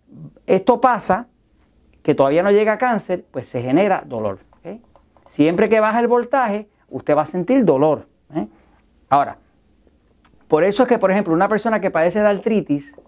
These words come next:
artritis, ¿no? La artritis, eh, puede, puede, puede ser muy dolorosa. La, muchas personas que t-, tienen una artritis tan severa que descubrieron que la única solución que tenían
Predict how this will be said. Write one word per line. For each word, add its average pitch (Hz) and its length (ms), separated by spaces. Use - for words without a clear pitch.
artritis, 156 640
¿no? 180 180
La 123 100
artritis, 190 480
eh, 123 120
puede, 123 360
puede, 127 160
puede 147 200
ser 147 120
muy 143 140
dolorosa. 135 560
La, - 120
muchas 156 320
personas 233 400
que - 100
t-, - 100
tienen 170 240
una 214 100
artritis 208 420
tan 220 200
severa 220 560
que 143 140
descubrieron 156 520
que 190 80
la 156 140
única 277 320
solución 214 400
que 214 80
tenían 196 440